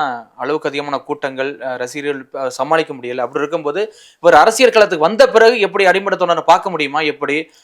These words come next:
ஏன்னா இன்னைக்கு யாருமே, இப்ப திரு ரஜினி அவர்கள், விஜயகாந்த் அவர்கள் தாண்டி இன்னைக்கு வந்து ஃபேன்ஸ் பட்டாலும் இன்னைக்கு அதிகமா இருக்கு, இளைஞர்கள் பட்டாலும் அதிகமா இருக்கு. அப்படிங்கும்போது எப்படி அரசியல் நோக்கி எடுத்து போவாரு?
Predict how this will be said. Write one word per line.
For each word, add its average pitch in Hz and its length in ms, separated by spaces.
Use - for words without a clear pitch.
ஏன்னா 220 180
இன்னைக்கு 151 260
யாருமே, 226 360
இப்ப 151 220
திரு 143 240
ரஜினி 156 360
அவர்கள், 170 260
விஜயகாந்த் 170 360
அவர்கள் 139 140
தாண்டி 208 340
இன்னைக்கு 175 260
வந்து 185 120
ஃபேன்ஸ் 165 300
பட்டாலும் 156 200
இன்னைக்கு 160 220
அதிகமா 175 280
இருக்கு, 127 180
இளைஞர்கள் 190 340
பட்டாலும் 165 280
அதிகமா 151 240
இருக்கு. 127 200
அப்படிங்கும்போது 143 540
எப்படி 269 300
அரசியல் 214 340
நோக்கி 196 200
எடுத்து 185 200
போவாரு? 165 400